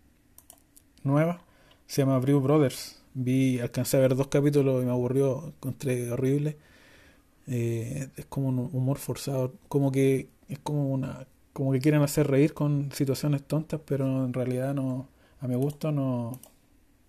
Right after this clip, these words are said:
no, no, no me causó nada de gracia. No sé si, bueno, es cosa de gustos, cada uno tendrá sus gustos, pero a mí me pareció bastante mala. De hecho,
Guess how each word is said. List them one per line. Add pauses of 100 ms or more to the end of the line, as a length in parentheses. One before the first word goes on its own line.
(1500)
no,
no,
no
me
causó
nada
de
gracia.
No
sé
si,
bueno,
es
cosa
de
gustos,
cada
uno
tendrá
sus
gustos,
pero
a
mí
me
pareció
bastante
mala.
De
hecho,